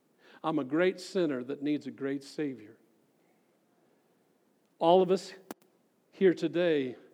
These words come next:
have sat where you sit and have had to deal with this very issue, that your sins are separating you from God.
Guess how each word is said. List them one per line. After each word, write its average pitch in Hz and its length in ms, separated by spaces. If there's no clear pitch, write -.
have 156 240
sat 165 380
where 147 140
you 143 180
sit - 680
and 147 100
have 147 80
had 160 180
to 151 100
deal 175 280
with 147 160
this 139 140
very 151 420
issue, 123 500
that 131 220
your 175 320
sins 151 520
are 143 100
separating 127 800
you 139 160
from 131 240
God. 131 400